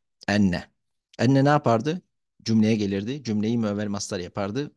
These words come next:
Kendisinden önceki fiile bağlardı. En olsaydı en muzari fiile gelirdi. O geldiği muzari fiili müevvel mastar yapardı.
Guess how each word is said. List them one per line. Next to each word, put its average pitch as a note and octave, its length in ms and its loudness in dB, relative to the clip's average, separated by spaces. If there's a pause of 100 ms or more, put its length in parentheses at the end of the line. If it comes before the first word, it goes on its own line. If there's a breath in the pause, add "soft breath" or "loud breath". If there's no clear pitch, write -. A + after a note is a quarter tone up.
(140)
Kendisinden G#2 360 -2
önceki G#2+ 200 -6
fiile F#2+ 320 -4
bağlardı. D#2 400 -10 (1700 loud breath)
En C3 120 4
olsaydı A#2 640 4
en D3 260 0 (560)
muzari G#2+ 380 2
fiile G#2 280 0
gelirdi. G2 520 -6 (120)
O B2 240 0
geldiği G2+ 400 -2
muzari G#2 360 -2
fiili A2+ 520 -4 (1120 soft breath)
müevvel G#2 380 -2
mastar F#2+ 380 -6
yapardı. F2+ 460 -12